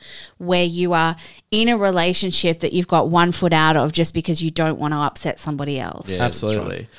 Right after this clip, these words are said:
Speaker 3: And I've been reflecting a lot about how,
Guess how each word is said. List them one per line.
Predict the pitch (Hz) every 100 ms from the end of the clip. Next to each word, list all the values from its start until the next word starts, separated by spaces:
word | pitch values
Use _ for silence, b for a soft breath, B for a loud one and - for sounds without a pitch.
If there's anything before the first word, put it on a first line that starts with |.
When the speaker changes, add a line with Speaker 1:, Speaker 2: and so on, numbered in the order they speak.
| B
Speaker 3:
And | B 120 113 104
I've | 95 113 -
been | 120
reflecting | 117 117 135 135 110
a | 95
lot | 95 104 - _ _ _ _
about | - 104 95 92
how, | 95 95 90 92